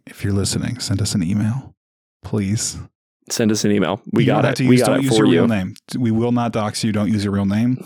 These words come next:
Speaker 2: No.
Speaker 1: Just
Speaker 2: No.
Speaker 1: send it. Just send it to us. Mistletoe secret at gmail dot com.
Speaker 2: Yeah.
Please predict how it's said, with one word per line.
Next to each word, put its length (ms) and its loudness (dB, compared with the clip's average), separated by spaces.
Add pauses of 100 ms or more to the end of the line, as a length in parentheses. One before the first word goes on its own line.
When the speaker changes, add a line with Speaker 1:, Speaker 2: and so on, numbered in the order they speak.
(120)
Speaker 2:
No. 320 0 (400)
Speaker 1:
Just 200 0
Speaker 2:
No. 60 2
Speaker 1:
send 180 0
it. 180 -6
Just 200 -6
send 160 -2
it 80 -16
to 120 -6
us. 200 -8
Mistletoe 260 -4
secret 300 -4
at 60 -10
gmail 200 -8
dot 160 -8
com. 100 0
Speaker 2:
Yeah. 160 0